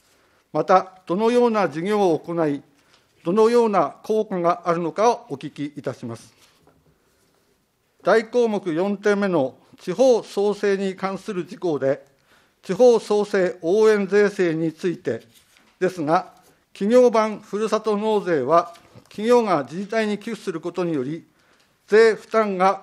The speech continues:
軽減される制度であり、地方創生、人口減少克服といった国の施策であり、地方においても一定の財源を確保できることから、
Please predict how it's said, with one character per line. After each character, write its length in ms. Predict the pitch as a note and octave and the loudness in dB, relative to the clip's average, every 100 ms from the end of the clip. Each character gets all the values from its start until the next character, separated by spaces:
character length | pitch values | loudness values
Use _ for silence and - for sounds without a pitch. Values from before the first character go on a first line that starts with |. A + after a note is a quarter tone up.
| - | -6
軽 160 | G3+ | -6
減 220 | G#3+ G3+ G3 | -4 -4 -4
さ 140 | G3 | -4
れ 100 | F#3+ | -2
る 220 | A3+ A3 | -4 -8
制 240 | - G3+ F#3 | -6 -2 -2
度 140 | E3+ | -2
で 80 | D#3 | -2
あ 40 | |
り、 180 | C3 A#2 - _ _ _ _ _ - | -4 -8 -16 _ _ _ _ _ -12
地 100 | G3 | 0
方 240 | A#3+ A3 | 4 4
創 220 | A3 A3 | 2 -2
生、 280 | G3+ F3 C3+ - _ _ _ _ | -2 -2 -2 -6 _ _ _ _
人 260 | F#3 A3 F#3+ | -8 -6 0
口 280 | A3 G#3 | 2 4
減 240 | G3+ G#3+ G#3+ | 4 0 0
少 320 | - G#3 E3+ | -2 0 0
克 280 | F3+ F3 G#3+ | -4 -6 -8
服 140 | - | -6
と 140 | G3+ F3+ | -2 -2
い 40 | |
っ 20 | |
た 420 | F#3 F3 E3 - - _ _ | 0 2 2 2 -20 _ _
国 160 | G3+ | -6
の 160 | A3+ G#3+ | -2 -2
施 180 | G#3 G3+ | -2 -4
策 220 | G3 G3+ | -4 -2
で 100 | F#3+ | -2
あ 80 | F#3 | -2
り、 180 | B2+ - _ _ _ _ _ - | -4 -8 _ _ _ _ _ -10
地 100 | F3+ | -2
方 220 | B3 A#3+ | 2 2
に 160 | A3 - | 0 -2
お 100 | G3+ | -2
い 80 | B3 | 0
て 120 | G3 | -2
も 300 | D3+ B2+ - - | 0 -2 -4 -14
一 140 | D#3 _ _ | -14 _ _
定 200 | A3+ A3 | 4 4
の 320 | G#3+ A3+ - - | 4 -2 -4 0
財 220 | G3 G3+ | 2 2
源 340 | G3+ F#3+ F3 | 0 -2 2
を 200 | A3 A3 | 2 0
確 200 | - F#3+ | -4 -2
保 100 | G3+ | -2
で 100 | E3 | -4
き 80 | E3 | -6
る 100 | F#3+ | -6
こ 120 | E3+ | -4
と 100 | F3+ | -4
か 120 | F#3+ C3+ | -2 -2
ら、 180 | A#2 | -4